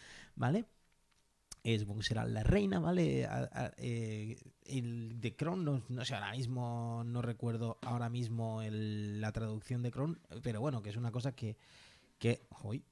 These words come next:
si, si quiere, vale, vamos a ver, eh, si quiere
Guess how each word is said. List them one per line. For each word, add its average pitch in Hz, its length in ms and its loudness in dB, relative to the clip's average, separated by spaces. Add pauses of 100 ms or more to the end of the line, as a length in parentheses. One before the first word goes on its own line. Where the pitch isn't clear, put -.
(120)
si, 92 1040 -6
si 107 200 -4
quiere, 110 520 0 (720)
vale, 101 280 -4
vamos 107 280 2
a 101 60 4
ver, 123 320 0
eh, 107 320 0
si - 180 -4
quiere 110 540 0